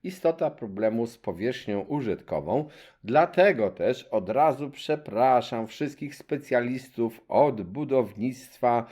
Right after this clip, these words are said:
ktu-, inspektorów nadzoru, projektantów i tak dalej, i tak dalej,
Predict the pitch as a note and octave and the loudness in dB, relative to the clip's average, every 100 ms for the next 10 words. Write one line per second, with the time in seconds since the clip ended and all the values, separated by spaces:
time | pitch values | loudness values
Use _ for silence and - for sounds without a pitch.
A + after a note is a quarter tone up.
0 | - - _ - - C3+ C3+ C3+ _ B2 | -16 -20 _ -20 -8 -6 -6 -8 _ -6
1 | C3 D#3+ D3+ - C3+ C#3 C3+ - B2 A#2+ | -2 -2 -2 4 8 8 6 2 -2 -2
2 | A2 A#2+ C3+ B2+ A#2+ C3 B2+ B2 - A#2+ | 0 4 4 4 -2 0 0 0 0 0
3 | C#3 A#2+ A#2 A#2+ A#2+ G2 A#2+ C3+ B2+ A2+ | 0 -2 -6 -4 -6 0 2 2 0 0
4 | A#2 A2 A2 G2 A2 D3 | -2 2 2 4 2 0